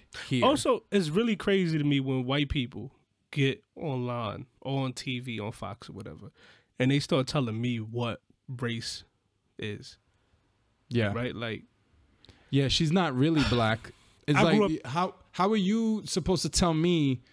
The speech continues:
Speaker 1: what really black is?
Speaker 2: I grew up in New York.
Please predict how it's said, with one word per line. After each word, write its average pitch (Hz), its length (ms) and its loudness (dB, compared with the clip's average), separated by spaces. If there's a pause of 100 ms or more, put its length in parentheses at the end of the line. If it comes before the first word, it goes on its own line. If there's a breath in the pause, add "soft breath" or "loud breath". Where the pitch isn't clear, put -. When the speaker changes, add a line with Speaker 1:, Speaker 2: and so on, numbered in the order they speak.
(300 soft breath)
Speaker 1:
what 156 180 4
really 151 280 4
black 127 400 0
is? 110 480 0
Speaker 2:
I 160 120 2
grew 196 200 2
up 165 120 -4
in 143 80 0
New 139 80 4
York. 131 440 -4